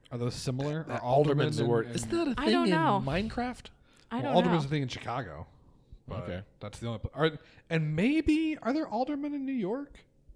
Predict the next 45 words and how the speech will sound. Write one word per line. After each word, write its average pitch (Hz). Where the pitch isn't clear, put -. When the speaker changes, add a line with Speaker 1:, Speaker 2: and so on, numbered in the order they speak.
Speaker 1:
too? 262
But 180
then 214
New 208
York 254
also 214
has, 180
like, 151
borough 175
presidents, 185
which 151
sounds 156
like 165
Speaker 2:
Yeah. 113
Speaker 1:
they're, 156
like, 151
the, 147
the, 139
the, 151
like, 127
leader 156
of 139
the, 127
like, 120
local 131
H 131
O 117
A. 139
But 135
I 135
guess 175
they're, 147
like, 143
a 120
real 135
thing 143
since 135
the 123
boroughs 127
have 131
millions 131
of 147
people 143
in 151
them. 196